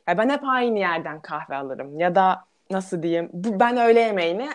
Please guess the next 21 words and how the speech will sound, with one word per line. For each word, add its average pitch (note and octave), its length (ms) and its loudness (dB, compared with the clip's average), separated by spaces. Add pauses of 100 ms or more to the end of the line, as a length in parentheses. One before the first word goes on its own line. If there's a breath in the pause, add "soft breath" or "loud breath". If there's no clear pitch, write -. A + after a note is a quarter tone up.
(240)
atıyorum, F#3+ 360 -6
ottü'de A3 380 2
çatıdan F#3+ 440 0
yerim. D#3 400 -10 (200)
Sadakat F#3+ 640 -4
ve G3+ 120 -4
böyle F#3+ 200 -2
bir - 120 -4
aidiyet F3 540 0
getirse G3 560 -4
de F#3 100 0 (460 soft breath)
biraz G#3 320 4
böyle G#3+ 400 0 (840)
itaat G3+ 840 4
gibi G3 300 0
bir G2+ 160 -2
ilişki G3+ 360 2
de G3+ 80 8
getiriyor D#3 560 0
belki D3 400 -6
yani. D3+ 420 -6